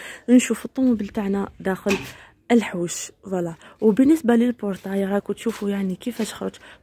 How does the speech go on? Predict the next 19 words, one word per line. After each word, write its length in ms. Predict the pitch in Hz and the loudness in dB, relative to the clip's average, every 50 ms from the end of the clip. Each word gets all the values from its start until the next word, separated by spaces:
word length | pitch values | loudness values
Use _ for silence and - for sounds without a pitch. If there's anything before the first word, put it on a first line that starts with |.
| - - | -12 -10
بصح 180 | 233 - - 233 | -8 -8 -8 -6
خرج 260 | - 220 214 185 185 - - | -4 -4 -6 -6 -6 -10 -12
بزاف 280 | 175 165 - 233 - | -8 -4 -4 -4 -4
شباب، 380 | - - 208 175 196 214 220 - - - - - - | -4 -6 -4 -2 -2 -2 -2 -4 -8 -20 -20 -8 -4
مي 80 | - 240 | -4 -4
بصح 300 | - - - 240 - - | -4 -4 -6 -4 0 2
مازال 420 | 226 220 208 202 202 262 233 202 - - - - - _ - | 4 4 4 6 6 6 6 6 4 -2 -14 -20 -12 _ 4
تالمو 260 | 294 294 277 262 262 | 4 6 6 6 4
شغل 540 | 240 - 233 226 226 220 214 214 202 196 196 | 4 4 4 4 4 6 6 6 6 4 4
دانا 300 | 180 226 220 220 220 214 | 4 6 6 6 4 4
في 140 | - - 214 | 2 0 -2
وقت 260 | 214 226 - - - | -2 -2 -4 -4 -6
تاع 80 | 208 | -6
الزيتون، 540 | 208 196 - - 202 - - 269 254 233 - - - - - - - | -4 -4 -2 -4 -4 -2 0 2 2 2 0 -2 -8 -20 -12 0 4
مازال 360 | 233 240 226 - 269 269 254 | 8 8 8 8 8 8 8
ما 60 | 240 233 | 6 6
غسلناهش 760 | - - - 226 220 214 202 196 185 185 185 175 - - 190 | 2 -2 -2 2 2 2 2 2 2 0 0 -2 -4 -8 -10
وكل 240 | 180 - - 196 185 | -8 -6 -4 -6 -4
شيء، 280 | - - 185 185 180 | -2 0 2 2 0